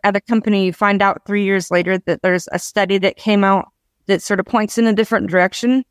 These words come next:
You can't beat yourself up about what was done back then, but you can, uh, be open and flexible and adjust going forward.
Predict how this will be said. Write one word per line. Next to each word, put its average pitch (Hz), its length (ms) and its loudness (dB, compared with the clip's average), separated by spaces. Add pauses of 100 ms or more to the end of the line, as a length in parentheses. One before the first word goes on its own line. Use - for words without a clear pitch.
(380)
You - 160 -20
can't 320 200 2
beat 196 120 0
yourself 170 340 0
up 170 260 -2
about 196 200 0
what - 200 -4
was - 120 -20
done 170 220 0
back 156 200 -4
then, 254 200 2
but 233 140 2
you 262 100 -2
can, 302 220 2
uh, 269 120 2 (100)
be 233 160 0
open 202 240 0
and 208 120 0
flexible 226 420 -4
and 185 100 2
adjust 170 360 -2
going 160 200 -4
forward. 123 320 -10